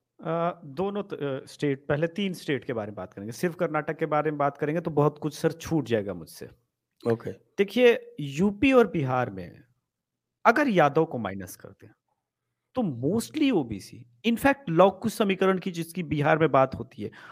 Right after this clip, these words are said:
Speaker 1: उसमें भी बहुत बड़ा टूट है नरेंद्र मोदी को लेकर के।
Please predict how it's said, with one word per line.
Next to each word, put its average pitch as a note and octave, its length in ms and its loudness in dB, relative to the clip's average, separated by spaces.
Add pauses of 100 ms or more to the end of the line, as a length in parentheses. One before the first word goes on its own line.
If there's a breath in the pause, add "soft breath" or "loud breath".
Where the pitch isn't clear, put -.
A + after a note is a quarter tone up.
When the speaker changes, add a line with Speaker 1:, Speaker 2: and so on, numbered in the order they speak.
(200 loud breath)
Speaker 1:
उसमें F4 320 2
भी F#4 80 8
बहुत G3 340 0
बड़ा E3 180 6
टूट B2+ 360 -6
है - 220 -10
नरेंद्र D3 320 6
मोदी A2+ 240 -6
को F2+ 120 -14
लेकर F2 240 -14
के। - 180 -20